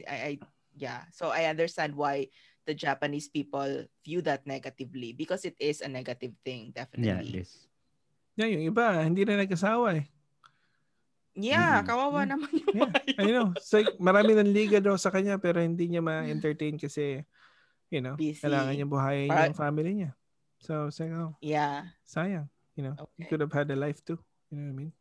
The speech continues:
Speaker 2: Mm-mm.
Speaker 1: Yep.
Speaker 3: I mean, it's not that bad, but it could have been better.
Speaker 1: Yeah.
Speaker 3: All right. Anything else, Ray?
Speaker 2: Eh,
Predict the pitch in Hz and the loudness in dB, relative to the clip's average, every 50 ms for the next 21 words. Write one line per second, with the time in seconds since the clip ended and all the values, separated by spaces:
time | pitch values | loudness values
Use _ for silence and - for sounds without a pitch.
0 | _ - 104 101 - 101 95 87 87 - - 110 135 143 151 151 147 143 143 - | _ -12 -12 -10 -10 -10 -12 -12 -14 -16 -16 -12 -10 -6 -4 -2 -2 -2 -2 -2
1 | - 160 151 143 - _ _ - 170 - - 123 127 143 - _ - 135 135 127 | 0 0 0 -2 -4 _ _ -16 -14 -6 -4 -2 -2 -2 -4 _ 0 0 0 0
2 | 127 139 - 127 123 - _ _ - - - 135 127 123 135 123 127 139 120 127 | 0 -4 -8 -10 -12 -12 _ _ -8 -4 -2 -2 -2 -2 -4 -6 -6 -6 -8 -8
3 | 131 120 131 - _ _ _ _ _ _ _ _ - - - _ _ _ _ _ | -8 -12 -14 -16 _ _ _ _ _ _ _ _ -20 -20 -20 _ _ _ _ _
4 | _ _ _ _ _ _ _ - 107 117 107 104 - - 160 156 170 185 180 160 | _ _ _ _ _ _ _ -20 -18 -14 -14 -12 -14 -12 -6 -2 0 0 0 0
5 | 202 214 226 269 240 226 226 220 208 - 226 220 220 254 - _ _ _ - - | -2 -4 -4 -4 -4 -4 -4 -6 -6 -4 -2 -2 -4 -4 -8 _ _ _ -20 -20
6 | - - _ _ _ _ _ _ _ - - - - _ _ - 120 120 127 131 | -20 -20 _ _ _ _ _ _ _ -20 -20 -20 -20 _ _ -6 -2 0 2 2
7 | 131 139 | 2 2